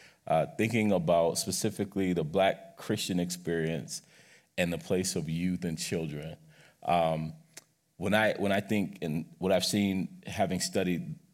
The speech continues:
church history and, um, African culture and African American history, there's always been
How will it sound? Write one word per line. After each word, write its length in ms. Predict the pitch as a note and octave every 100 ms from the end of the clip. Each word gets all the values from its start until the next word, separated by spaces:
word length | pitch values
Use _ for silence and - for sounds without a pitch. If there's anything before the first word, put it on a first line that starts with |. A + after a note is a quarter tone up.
| -
church 260 | - D#2+ -
history 680 | G2 - F#2+ F#2 F2+ F2 E2+
and, 380 | D#2+ D2+ C#2+
um, 400 | - E2 - - - - - F2
African 400 | G2 - G2 F2+
culture 680 | G#2+ F#2+ - F#2 F#2 F2+ E2+
and 220 | D#2+ -
African 240 | E2 - F2
American 420 | D#2+ G2 G2 F#2
history, 640 | F2+ E2 - F2 E2+ D#2+ - - - - _ -
there's 180 | G#2 -
always 420 | G2+ A#2+ B2 A#2 G2+
been 480 | G2+ G2 G2 F#2